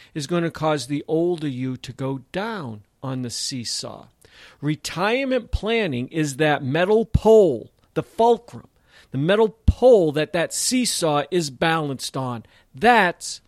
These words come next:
what Chris and I do. We're a metal pole. And the idea of retirement planning is to balance where both the younger you and the older you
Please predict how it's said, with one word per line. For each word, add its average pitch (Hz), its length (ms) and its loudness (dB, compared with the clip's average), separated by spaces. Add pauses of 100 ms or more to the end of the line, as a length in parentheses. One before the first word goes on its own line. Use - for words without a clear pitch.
(220)
what 185 200 2
Chris - 280 2
and 175 120 0
I 151 160 -2
do. 127 320 -2 (340)
We're 196 200 8
a 139 60 2
metal 185 300 2
pole. 120 400 2 (2250)
And 202 360 4
the 185 220 2
idea 196 800 2
of 185 240 0
retirement 185 1040 0
planning 131 680 -2 (460)
is 196 240 6
to 220 160 0
balance 180 1000 0 (300)
where 180 280 6
both 175 920 0 (400)
the 165 120 2
younger 208 460 2
you 202 300 2
and 190 100 2
the 175 140 0
older 196 480 2
you 135 480 -2